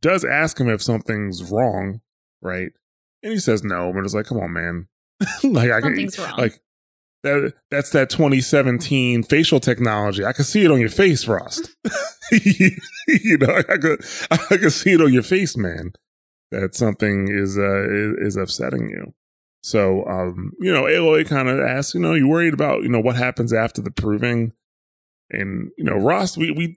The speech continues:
Speaker 1: we talked about this last time, you know, Ross, he is a, he is a rule follower. Like, he, he's an outcast, but he still follows the rules of the tribe. He says he knows exactly what's gonna happen. He says Aloy will be one of the tribe. Well, he doesn't know, he doesn't say he knows exactly what's gonna happen, but he tells her basically the way it should go,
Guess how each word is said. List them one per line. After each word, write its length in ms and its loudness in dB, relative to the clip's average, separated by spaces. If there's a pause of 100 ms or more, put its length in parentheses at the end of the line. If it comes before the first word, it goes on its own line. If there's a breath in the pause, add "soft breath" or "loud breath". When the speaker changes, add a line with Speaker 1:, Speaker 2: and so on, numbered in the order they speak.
Speaker 1:
we 140 -10
talked 240 -4
about 160 -2
this 140 -2
last 280 -2
time, 220 -2
you 80 -6
know, 160 0
Ross, 400 -2
he 140 2
is 100 2
a, 240 2
he 80 2
is 100 2
a 60 6
rule 400 4
follower. 600 -2
Like, 180 -4
he, 640 -2
he's 260 -2
an 120 -2
outcast, 480 -4
but 80 0
he 80 0
still 640 2
follows 500 0
the 80 -4
rules 420 0
of 200 -4
the 80 -8
tribe. 460 -2 (500 loud breath)
He 140 -2
says 180 2
he 60 0
knows 180 0
exactly 320 0
what's 120 -2
gonna 180 -2
happen. 340 -2
He 60 -2
says 160 -2
Aloy 360 2
will 140 2
be 120 2
one 260 0
of 60 -2
the 80 0
tribe. 580 -4
Well, 120 4
he 120 6
doesn't 180 4
know, 120 4
he 200 0
doesn't 160 0
say 200 0
he 160 -4
knows 160 0
exactly 220 -2
what's 140 -6
gonna 120 -12
happen, 300 -10
but 120 -2
he 120 0
tells 340 0
her 200 4
basically 600 0
the 100 0
way 260 0
it 140 -6
should 220 -4
go, 340 -6